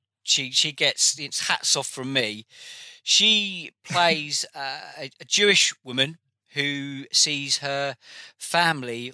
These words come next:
all murdered, um, by, by the Germans, and, uh, while these sort of Jewish people are trying to escape, this guy arranges escapes for them,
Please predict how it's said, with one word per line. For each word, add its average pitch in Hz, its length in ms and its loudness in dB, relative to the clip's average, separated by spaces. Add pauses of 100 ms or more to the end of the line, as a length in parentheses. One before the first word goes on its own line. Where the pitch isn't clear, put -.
(140)
all 135 180 -14
murdered, 127 680 0 (720)
um, 117 460 -12 (120)
by, 127 280 -6 (140)
by 127 140 -4
the 120 80 -12
Germans, 123 640 -2
and, 123 160 -12 (1300)
uh, 147 100 -2
while 147 260 2
these 139 200 2
sort 131 200 0
of - 80 -20
Jewish 151 300 4
people 160 220 -4
are 139 40 -8
trying 147 240 -2
to 135 60 -8
escape, 143 480 4
this - 120 0
guy 135 240 0
arranges 131 440 0
escapes - 460 2
for 156 200 -8
them, 185 240 -6